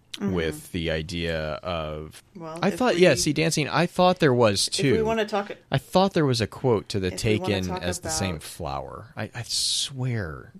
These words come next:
Speaker 2: I, but, uh, I, I'll have to go look for that.
Speaker 1: It, I think there was a quote where it talks about it's very
Speaker 2: Mm-hmm.
Speaker 1: similar, but I don't remember if it was the same. Um, something else to remember, the Exo Stranger herself, her storyline was tied directly to the Black
Speaker 2: Mm-hmm.
Speaker 1: Garden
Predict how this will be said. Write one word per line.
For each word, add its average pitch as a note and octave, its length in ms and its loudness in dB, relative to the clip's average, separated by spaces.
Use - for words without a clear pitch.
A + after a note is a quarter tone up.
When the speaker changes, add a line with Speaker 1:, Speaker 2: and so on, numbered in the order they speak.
Speaker 2:
I, G2 260 -6
but, G#2 200 -2
uh, F2+ 480 -2
I, - 40 -4
I'll A2+ 180 2
have G#2 160 0
to D#2+ 160 -6
go D2+ 160 -8
look C#2 220 -12
for E2+ 180 -8
that. C#2+ 180 -8
Speaker 1:
It, G3+ 140 -4
I - 40 -20
think C4+ 240 -10
there A3 80 -2
was E3 180 -6
a D3+ 80 -6
quote E3 360 -8
where D3+ 180 -8
it C#3+ 80 -10
talks D#3+ 240 -12
about D3+ 200 -8
it's B2+ 120 -2
very G#2+ 220 0
Speaker 2:
Mm-hmm. F#2 100 -2
Speaker 1:
similar, C3+ 520 -8
but D3+ 120 -8
I D#3 60 -4
don't E3 160 -8
remember D3 360 -12
if C3+ 60 -16
it - 100 -12
was D3+ 140 -16
the C#3+ 80 -12
same. D3 460 -10
Um, D3+ 580 -6
something G3+ 380 -8
else E3+ 260 -8
to F#3+ 100 -10
remember, C#3+ 640 -10
the E3+ 420 -6
Exo F3 320 -4
Stranger E3 560 -8
herself, D3+ 800 -4
her G3 440 0
storyline D3 880 -6
was D3+ 180 -10
tied E3+ 380 -8
directly D3+ 840 -10
to - 100 -10
the - 80 -6
Black E2+ 240 -4
Speaker 2:
Mm-hmm. D2+ 80 -8
Speaker 1:
Garden - 500 -12